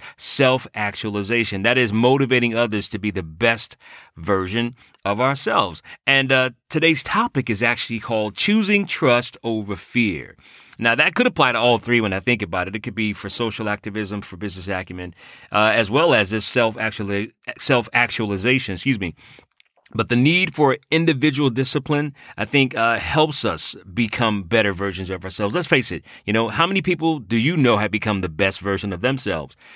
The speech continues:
without confronting fear? So that's why I wanna focus on that being our, our tenet for today, self-actualization, choosing trust over fear.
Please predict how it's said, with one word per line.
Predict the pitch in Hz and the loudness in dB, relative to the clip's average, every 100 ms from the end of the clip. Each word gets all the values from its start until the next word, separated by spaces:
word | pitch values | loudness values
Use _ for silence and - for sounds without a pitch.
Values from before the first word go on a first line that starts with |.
| - | -4
without | 120 120 - 117 143 156 - - | -2 -2 -2 2 2 0 -10 -8
confronting | 107 90 - 90 80 80 | -6 -6 -6 -8 -8 -12
fear? | 76 90 71 69 | -10 -12 -10 -10
So | - 104 107 - - - - | -4 -2 -2 -8 -20 -20 0
that's | 147 170 | 0 2
why | 165 135 | 2 2
I | 127 | 4
wanna | 120 113 | 0 -2
focus | 120 110 110 113 | -2 -2 -4 -2
on | 104 | 0
that | 104 98 | 0 -2
being | 104 98 98 | -2 -4 -2
our, | 92 95 | -4 -4
our | 101 104 | -4 -4
tenet | - 110 95 - | 0 -2 -2 -8
for | 92 | -12
today, | - 95 85 | -6 -4 -2
self-actualization, | - 113 113 110 104 95 90 87 - 90 - - - _ | 0 0 0 -2 -4 -8 -8 -8 -8 -10 -12 -20 -20 _
choosing | - 151 147 160 147 | 0 2 4 2 2
trust | - 104 101 - - | 0 0 0 -2 -4
over | 92 92 | -6 -6
fear. | 104 208 190 73 | -6 -2 -2 -4